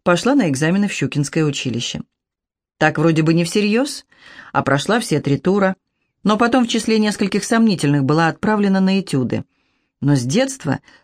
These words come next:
в ней было заложено упорство и стремление все, за что не берется, делать отлично, доказывая всем и прежде всего себе, что может. Ах, сомневаетесь? Ну, я тогда. Значит, было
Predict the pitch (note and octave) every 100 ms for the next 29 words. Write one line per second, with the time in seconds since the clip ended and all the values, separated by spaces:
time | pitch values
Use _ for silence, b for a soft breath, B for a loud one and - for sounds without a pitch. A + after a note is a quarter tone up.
0 | b G3 A#3 G3+ G#3+ G3+ G#3 G3 F#3+ G3
1 | F#3+ C4 C4 - G3 F3+ - F#3+ F#3+ A#3+
2 | A3 G3 F3 B B B B _ - A#3
3 | G#3 G3 - G3 F#3 F#3+ A3 A3 F3+ F#3
4 | G3 F#3+ F3+ F#3+ A3 - D3+ C#3 D3 E3+
5 | D#3+ E3+ E3+ - A#3 G#3 D#3+ F#3+ E3 E3
6 | - E3 E3 E3+ G3 - F#3 F#3 G3+ G#3+
7 | C#3 C3+ - _ _ _ _ D#3 D#3+ E3+
8 | E3+ F3+ C4 A#3+ C#3+ F3+ C4+ G3+ G3 F#3
9 | D3+ F3 E3 b b b b _ _ _
10 | _ D#3 D#3+ E3+ C#3 C3 D#3 D3 D3